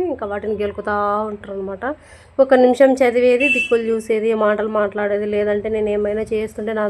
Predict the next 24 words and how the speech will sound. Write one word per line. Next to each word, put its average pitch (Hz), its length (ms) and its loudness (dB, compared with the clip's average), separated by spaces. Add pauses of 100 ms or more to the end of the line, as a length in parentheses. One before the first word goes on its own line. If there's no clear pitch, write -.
దగ్గరకు 202 340 -6
వచ్చేసి 214 320 -6 (140)
"ఏం 214 80 -4 (100)
చేస్తున్నావు, 208 640 -6
ఎక్కడ 208 200 -6 (120)
చేస్తున్నావు", 208 520 -4 (680)
ఇలా 233 160 8 (140)
ఉంటాయి 220 360 2
వీళ్ళతో. 214 380 -2 (1400)
ఇవి 240 160 0 (140)
ఇత్తనాలు 233 440 2 (100)
మా 233 60 2 (140)
ఆయన 214 160 -2 (100)
డ్యూటీ 208 380 -2
చేసేటప్పుడు 196 680 -6 (560)
కంప్యూటర్ 214 380 -4
వర్క్ 214 200 -2
చేస్తారు 220 440 -4
కదా, 202 180 0 (420)
టైంపాస్ 220 480 0
కోసం 233 320 -2
తింటాడంట, 202 540 -2 (100)
కొనుక్కొని 226 400 -2
జోబులో 226 300 -4